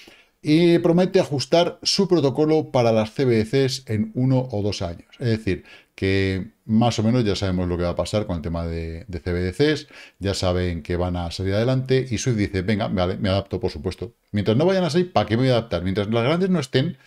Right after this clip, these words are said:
en funcionamiento, ¿para qué narices voy a adaptar todos mis protocolos?". Bueno, pues,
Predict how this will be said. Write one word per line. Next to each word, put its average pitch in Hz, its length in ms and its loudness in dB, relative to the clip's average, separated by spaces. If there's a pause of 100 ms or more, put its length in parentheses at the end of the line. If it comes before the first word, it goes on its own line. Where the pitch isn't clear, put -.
(140)
en 107 120 -4
funcionamiento, 120 600 0
¿para 98 240 0
qué 120 100 2
narices 123 320 0
voy 107 120 2
a - 20 4
adaptar 107 320 0
todos 98 160 -2
mis 101 100 -2
protocolos?". 87 580 -6 (460)
Bueno, 110 240 0
pues, 90 260 -4